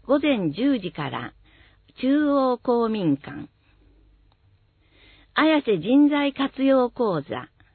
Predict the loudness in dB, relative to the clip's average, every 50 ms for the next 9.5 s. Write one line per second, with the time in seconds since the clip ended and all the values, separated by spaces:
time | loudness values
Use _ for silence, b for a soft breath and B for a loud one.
0 | _ _ _ _ _ _ _ -2 -2 0 0 0 0 0 0 0 0 0 -2 -2
1 | -4 -4 -4 -4 -4 -6 -8 -10 -12 -12 -12 _ _ _ _ _ b b b b
2 | b b b b b b -6 -2 0 2 2 2 2 0 0 -2 -2 0 2 2
3 | 2 2 2 0 -2 -4 -4 -2 -2 -2 -2 -2 -2 -2 -2 -2 -4 -4 -4 -2
4 | -2 -2 -2 -4 -6 -6 -4 -6 -6 -6 -6 -4 -4 -4 -4 -6 -10 _ _ _
5 | _ _ _ -20 -20 _ -20 b b b b b b b b b b -2 0 0
6 | 0 0 -2 -2 -4 -2 -2 -4 -6 -4 -4 -4 -2 -2 0 0 0 2 0 0
7 | -2 -2 -6 -8 -14 _ _ _ b b b b b b b -2 0 2 4 4
8 | 4 4 4 2 2 2 2 0 0 -2 -4 -2 0 2 2 2 2 2 4 4
9 | 4 4 2 0 0 0 0 0 -2